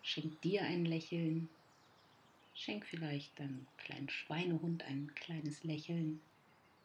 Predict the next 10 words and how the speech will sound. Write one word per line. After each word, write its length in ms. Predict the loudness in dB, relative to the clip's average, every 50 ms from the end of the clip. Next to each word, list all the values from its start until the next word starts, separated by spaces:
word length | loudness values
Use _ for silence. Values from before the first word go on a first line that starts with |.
| -20 -18 -8
Schenk 400 | -6 -6 -4 0 0 -2 0 0
der 100 | -2 0
Welt 300 | 2 4 4 2 2 -2
ein 180 | -2 0 0 0
Lächeln. 640 | 0 -2 -4 -4 -6 -4 -4 -2 -2 -4 -6 -8 -14 -20 -20 -20 -20 -20 -20 -20 -20 -20 -20 -20 -20 -20 -20 -20 -20 -20 -20 -20 -20 -20 -20 -20 -20 -20 -20 -20 -20 -20 -8 -4
Und 400 | -4 -4 -4 -4 -8 -12 -14 -14 -12 -12 -12 -8
wenn 220 | -6 -4 -2 -2 -2
du 80 | -2
soweit 360 | -2 -4 -4 -4 -4 -4 -2 2
bist 380 | 2 2 2 2 -6 -14 -18